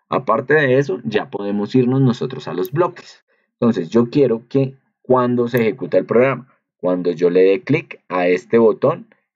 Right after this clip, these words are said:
que, eh, se llama botón uno. Vamos a cambiarle el nombre y vamos a decirle acá rename, le vamos a poner calcular. Luego, yo quiero que, ahora sí, cuando yo le dé clic al botón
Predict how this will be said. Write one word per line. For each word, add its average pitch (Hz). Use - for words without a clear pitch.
que, 135
eh, 101
se 117
llama 123
botón 104
uno. 101
Vamos 78
a 92
cambiarle 85
el 95
nombre 113
y 139
vamos 113
a 113
decirle 87
acá 92
rename, 123
le 92
vamos 85
a 92
poner 92
calcular. 82
Luego, 107
yo 117
quiero 123
que, 156
ahora 80
sí, -
cuando 92
yo 85
le 104
dé 113
clic 165
al 95
botón 90